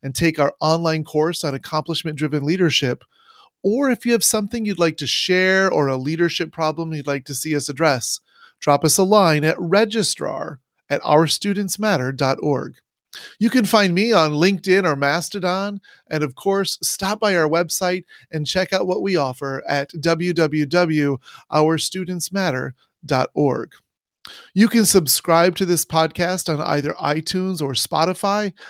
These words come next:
or any other place where you find your podcasts.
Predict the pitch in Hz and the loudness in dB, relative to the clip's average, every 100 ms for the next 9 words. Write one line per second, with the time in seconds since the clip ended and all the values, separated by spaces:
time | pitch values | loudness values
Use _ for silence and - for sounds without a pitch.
0 | - - - 214 220 220 226 220 - 214 | -8 -4 0 0 2 2 2 -2 -2 0
1 | - 170 151 151 - 170 165 165 139 143 | 0 -4 -4 -6 -6 -6 -4 -6 -6 -2
2 | 147 151 147 147 143 - 151 156 - - | 0 2 2 0 -4 -8 -4 -2 -2 -4
3 | 170 147 - | -4 -4 -4